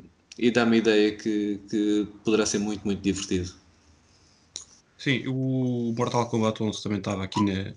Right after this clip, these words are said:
Speaker 2: na minha lista. Ah, portanto, era o jogo que tínhamos aqui em comum, ne-, que estamos a, aqui desejosos que chegue. Ah, que chega, by the way, no dia vinte e três de Abril.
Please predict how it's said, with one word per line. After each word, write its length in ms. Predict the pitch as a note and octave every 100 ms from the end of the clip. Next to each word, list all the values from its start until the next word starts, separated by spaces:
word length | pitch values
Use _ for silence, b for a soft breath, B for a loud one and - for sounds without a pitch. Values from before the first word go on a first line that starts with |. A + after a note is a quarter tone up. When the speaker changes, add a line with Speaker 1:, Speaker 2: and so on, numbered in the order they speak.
| -
Speaker 2:
na 160 | G#2 A2+
minha 200 | A2 G#2+
lista. 480 | A2+ A2+ - C#3 - B B B B B -
Ah, 540 | B2 A#2+ A2+ A2+ A2
portanto, 340 | G2+ - G#2+ G#2+
era 140 | G#2
o 80 | G2+
jogo 340 | G2+ A2+ G#2+
que 80 | -
tínhamos 240 | - A2+ G#2
aqui 200 | A2 A2+
em 100 | G#2+
comum, 480 | - A2 A2 G2 F#2+ _ _ - _
ne-, 400 | G#2 G2+ G2+ G2 G2
que 60 | -
estamos 340 | - G#2+ G2+
a, 360 | G2+ F#2+ G2 G2+ G2+
aqui 360 | - - G2+
desejosos 520 | G2 G2+ G2 G#2+ G2 -
que 60 |
chegue. 360 | - A2+ A2 B2+ _ B B B B -
Ah, 420 | A#2 A2 G#2+ G#2+
que 100 | G2+
chega, 340 | - C3 A#2+ A2 G2+ F#2+ G2+ F2+ -
by 140 | A2+
the 80 | G#2+
way, 280 | G#2 G2+ F#2+
no 160 | G2+ G2+
dia 200 | G#2 G2
vinte 280 | A2 -
e 60 | G#2+
três 300 | - C#3+ A#2+
de 60 | A2
Abril. 320 | G2 G2+